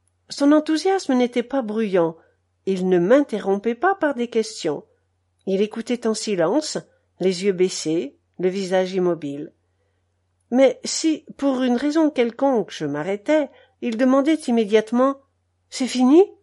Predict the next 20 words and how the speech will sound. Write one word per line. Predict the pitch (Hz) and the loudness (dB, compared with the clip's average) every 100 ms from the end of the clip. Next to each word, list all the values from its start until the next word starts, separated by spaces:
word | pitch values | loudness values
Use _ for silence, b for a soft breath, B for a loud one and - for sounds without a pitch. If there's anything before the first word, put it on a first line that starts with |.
| _ _ _ _ _ _ _ _ - | _ _ _ _ _ _ _ _ -10
Pas | 175 156 | -8 -4
encore. » « | 170 165 226 214 170 156 _ _ _ _ _ _ _ _ - | -6 -2 0 2 2 -2 _ _ _ _ _ _ _ _ 0
Alors, | 320 330 302 254 | 4 8 8 8
ne | 247 | 4
t'arrête | 233 196 254 - | 0 -2 -2 -4
pas. » | - 302 147 - _ _ _ _ _ _ _ _ _ _ _ 226 | 2 2 2 -6 _ _ _ _ _ _ _ _ _ _ _ -2
Il | 240 | 2
murmurait | 269 285 269 262 302 | 4 4 2 2 0
avec | 226 214 220 | 0 -2 -4
un | |
soupir, « | 208 208 - 254 269 254 180 _ _ _ _ _ _ _ - | -6 -8 -10 -6 -4 -6 -10 _ _ _ _ _ _ _ -16
C'est | - 214 196 | -10 -6 -6
français. » | - 147 156 - - 143 - - _ _ _ _ _ | -6 -6 -6 -8 -8 -10 -10 -18 _ _ _ _ _
Ils | 254 294 294 | 0 2 4
vivent | 277 277 220 202 _ | 4 4 2 -6 _
tous | - 427 392 - | 0 2 2 2
au | 311 | 0
frais. | 254 - 339 349 320 _ _ _ _ _ _ _ _ _ _ _ _ - | 0 -4 -2 -2 -4 _ _ _ _ _ _ _ _ _ _ _ _ -12
Comment | 185 185 180 | -6 -4 -6
ça ? | - 262 | 0 2